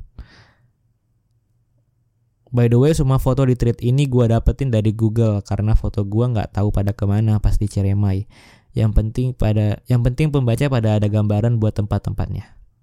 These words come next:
Oh, oke. Jadi ini foto bukan dari penulis tweetnya. Tapi kita setidaknya tahu lah gimana kondisinya.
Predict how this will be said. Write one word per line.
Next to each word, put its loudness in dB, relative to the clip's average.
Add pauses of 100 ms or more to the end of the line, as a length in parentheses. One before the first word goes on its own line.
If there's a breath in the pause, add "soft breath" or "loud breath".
(240)
Oh, -4 (1040 loud breath)
oke. -6
Jadi -4
ini -2
foto -4
bukan -10
dari -12 (160 loud breath)
penulis 0
tweetnya. -6 (1040)
Tapi -4
kita 2
setidaknya -2
tahu -6
lah -12
gimana -4
kondisinya. -4